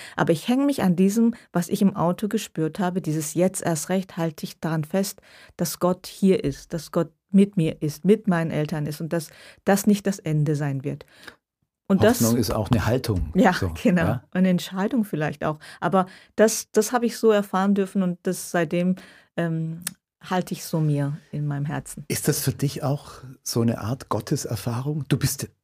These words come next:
Speaker 2: Theologin, du bist Wissenschaftlerin,
Speaker 1: Ja.
Speaker 2: du kannst unglaublich reflektiert reden und schreiben und hast Doktorarbeit geschrieben und so. Ähm, aber das Ganze hat ja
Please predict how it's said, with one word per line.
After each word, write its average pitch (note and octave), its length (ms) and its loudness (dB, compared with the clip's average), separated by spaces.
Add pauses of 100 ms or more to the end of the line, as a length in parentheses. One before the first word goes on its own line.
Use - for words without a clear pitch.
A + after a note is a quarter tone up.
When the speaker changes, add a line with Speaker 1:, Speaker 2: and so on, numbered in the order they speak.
Speaker 2:
Theologin, G#2 580 2
du B2+ 100 2
bist B2 280 0
Wissenschaftlerin, F#2 760 0
Speaker 1:
Ja. G2+ 60 2
Speaker 2:
du A2+ 100 2
kannst B2 320 0
unglaublich A#2+ 580 4
reflektiert B2+ 760 4
reden A#2+ 340 2
und A#2+ 140 2
schreiben B2 540 2
und A#2 240 0
hast C#3 280 -4
Doktorarbeit A2 640 -2
geschrieben A2+ 420 0
und C3 180 2
so. D3+ 200 6 (540)
Ähm, C3+ 380 2 (440)
aber C3+ 460 2
das - 160 -2
Ganze D#3 240 0
hat C#3+ 140 0
ja C3+ 60 2